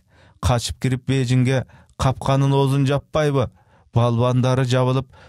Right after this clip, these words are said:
соксоюп жалгыз калганда башыңды жара чаппайбы, Алман?" Сараланы тиргиндеген Мажик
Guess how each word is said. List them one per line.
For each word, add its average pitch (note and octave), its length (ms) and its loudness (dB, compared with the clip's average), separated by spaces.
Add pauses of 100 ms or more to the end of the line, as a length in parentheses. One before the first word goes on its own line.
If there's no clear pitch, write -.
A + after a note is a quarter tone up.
соксоюп C3 600 -2
жалгыз C3 400 -2
калганда C3 480 -2
башыңды C3 560 0
жара D3 260 0
чаппайбы, C3 600 -2
Алман?" A#2 420 2 (760)
Сараланы A#2+ 680 0
тиргиндеген A#2+ 600 0
Мажик A2+ 480 0